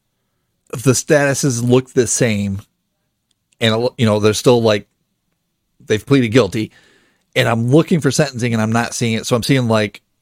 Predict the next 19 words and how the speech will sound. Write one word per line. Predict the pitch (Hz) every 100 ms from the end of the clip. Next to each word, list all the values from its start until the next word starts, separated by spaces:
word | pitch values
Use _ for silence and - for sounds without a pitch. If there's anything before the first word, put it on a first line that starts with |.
| _ _
um, | 104 98
status | 92 - 120 120 113
conferences | - 113 110 113 104 - 120 113 110 110 98
and | 95
sentencing | - 120 113 104 117 101
conferences | 123 113 104 107 - 110 104 95 - - _ -
and | 120
basically | 175 202 - 165
all | 131 143
this | 127 - -
l-, | 110 110 107 107
legal | 131 135
stuff | 120 - 135 -
that | 101 -
kinda | 123 110
leads | 90 120 104
up | 120 -
to | 147
sentencing. | - 160 170 151 185 175